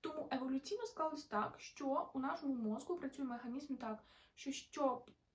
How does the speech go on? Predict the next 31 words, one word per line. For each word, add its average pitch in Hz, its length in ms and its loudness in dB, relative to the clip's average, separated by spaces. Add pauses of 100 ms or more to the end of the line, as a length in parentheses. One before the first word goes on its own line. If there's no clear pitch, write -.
(200)
вижити 226 460 2
в 214 100 -6
цьому 214 260 2
світі, 349 420 -2
нам 233 240 2
потрібен 254 440 -4
сильний 226 380 -2
чоловік, - 460 -4 (240)
як 240 220 0
захисник, 226 760 -4
а 220 360 2
не 220 100 -2
просто 262 360 -6
як 214 360 -2 (120)
друг 262 420 -4
або, 220 520 0 (260)
наприклад, 214 360 -2
брат 220 360 0 (380)
і 262 80 -4
так 247 100 -4
далі. 208 340 -2 (220)
Тому 262 360 0
жінки 233 580 -6 (340)
ще - 240 -6
з 220 60 -4
давніх 226 360 0
часів, - 360 -8
вони 240 180 -4
розуміли, 214 520 0 (440)
сильний 226 440 -2
чоловік 208 580 -4